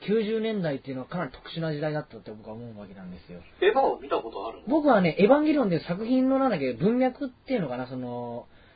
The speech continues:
Speaker 1: 要はサブカルチャーでは学ぶじゃない。その文脈に必ず、
Speaker 2: なるほどね。
Speaker 1: 必ず出てくるの、エヴァンゲリオンが。で、必ず、
Speaker 2: 出るね。
Speaker 1: その今までのアニメ史上いないエポックメイキングの作品になったことはまず間違いないなという、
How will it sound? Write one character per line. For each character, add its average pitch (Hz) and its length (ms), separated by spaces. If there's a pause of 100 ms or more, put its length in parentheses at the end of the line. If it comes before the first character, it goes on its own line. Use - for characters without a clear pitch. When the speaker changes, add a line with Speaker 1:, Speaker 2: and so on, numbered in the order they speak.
(200)
Speaker 1:
要 220 120
は 170 320
サ 214 60
ブ 254 100
カ 294 80
ル 285 100
チ 208 60
ャ - 20
ー - 20
で 143 60
は 120 80
学 156 220
ぶ 208 60
じ 170 60
ゃ 156 40
な 110 80
い。 95 120 (140)
そ 226 60
の 277 120
文 202 300
脈 262 180
に 269 60
必 - 120
ず、 226 40
Speaker 2:
な 262 100
る 285 120
ほ 269 40
ど 254 60
ね。 - 180
Speaker 1:
必 269 380
ず 233 40
出 247 100
て 220 80
く 165 80
る 131 60
の、 120 60
エ - 40
ヴ 139 80
ァ 156 120
ン 147 60
ゲ 139 100
リ 117 80
オ 101 60
ン 101 80
が。 95 140 (300)
で、 196 80
必 226 140
ず、 254 160
Speaker 2:
出 269 120
る 254 120
ね。 - 180 (360)
Speaker 1:
そ 220 60
の 208 80
今 247 180
ま 262 100
で 196 60
の - 100
ア 180 80
ニ 208 60
メ 220 100
史 214 140
上 208 80
い 165 60
な 156 100
い 151 60
エ - 20
ポ 196 140
ッ 185 40
ク - 80
メ 214 140
イ 190 40
キ 170 80
ン 143 40
グ 131 60
の - 40
作 143 140
品 156 80
に 147 40
な 156 80
っ - 20
た 139 60
こ 127 60
と 139 80
は 131 80
ま 170 160
ず - 80
間 160 80
違 196 240
い 147 40
な 147 80
い 139 60
な 127 100
と 147 60
い 160 160
う、 156 60